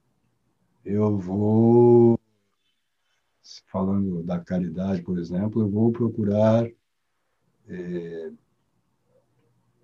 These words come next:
eu, eu vou, é,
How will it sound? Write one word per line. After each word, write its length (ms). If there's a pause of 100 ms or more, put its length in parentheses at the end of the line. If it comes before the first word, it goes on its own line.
(1300)
eu, 360 (2500)
eu 100
vou, 500
é, 500